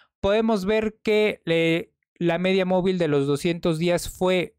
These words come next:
una resistencia bastante fuerte. Aquí la tenemos, esta media móvil roja. Al final nos dio un retroceso y bueno, sabemos que queremos ver qué tocas.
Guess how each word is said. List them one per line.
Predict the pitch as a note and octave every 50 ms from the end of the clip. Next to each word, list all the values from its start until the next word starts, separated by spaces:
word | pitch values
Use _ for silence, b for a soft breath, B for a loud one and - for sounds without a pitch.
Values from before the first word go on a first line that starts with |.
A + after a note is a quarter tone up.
| _
una | - D#3+ E3 F3 F3
resistencia | E3 D#3+ D3 C3 - - C3+ B2 - - E3 E3 E3+ D3+ - D#3+ C#3
bastante | A#2+ A#2+ A#2 - - C#3+ C#3 C#3+ C#3+ D#3+
fuerte. | - - F#3 F3+ F3 - - F3+ F3+
Aquí | - C3+ C3 - - D3 C#3+ C#3+ C#3 C#3
la | C3+ C3
tenemos, | - - D3+ D#3 F3 F3 F3 F3+ F#3 F3 - -
esta | C#3 C3 B2+ - - B2+
media | B2+ B2+ B2+ C3+ C#3
móvil | C#3 D3+ D3 D3+ E3+ F3 F3
roja. | F#3 F#3+ F#3+ F3 - G3+ G3+
Al | G#3 - F3 F3 E3
final | - F#3 F3 F3 F3+ F#3 F#3
nos | F3+ E3 D#3+
dio | F3+ E3+ F3
un | F3+
retroceso | F#3 F3+ - - C3+ C3+ - - D#3+ D#3 - - F#3+ F#3 - b b b b b b
y | b C3
bueno, | B2+ B2+ B2 A#2+ A#2 G#2+ - _ _ _ _
sabemos | - - D3 C3+ D3 D3+ D#3+ E3+ D#3+ -
que | - E3 D3+ D3
queremos | - C3 B2+ D3+ D#3+ D#3+ D#3+ D3 C3+ C3+
ver | D3 D#3 D#3+ D#3+ D3+ -
qué | - C3+
tocas. | - - C#3 B2 - - B2 A#2+ - - - - _